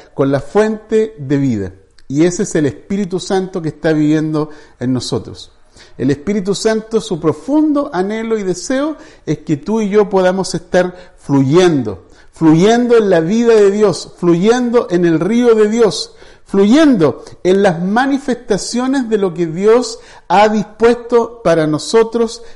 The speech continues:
para que nosotros podamos vivir en esta generación, podamos vivir en esta vida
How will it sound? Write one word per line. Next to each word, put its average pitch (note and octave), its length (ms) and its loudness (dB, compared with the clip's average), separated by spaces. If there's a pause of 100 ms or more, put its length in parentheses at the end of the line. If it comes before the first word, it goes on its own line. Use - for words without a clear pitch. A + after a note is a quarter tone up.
para D#3+ 200 0
que D#3+ 80 -2
nosotros F3 420 -4
podamos F3+ 460 0
vivir F#3 440 -4 (300)
en B2 180 0
esta A3 300 0
generación, E3+ 800 -4
podamos D#3 420 0
vivir D3 260 0
en C#3 260 0
esta F#3+ 300 -2
vida F3+ 400 0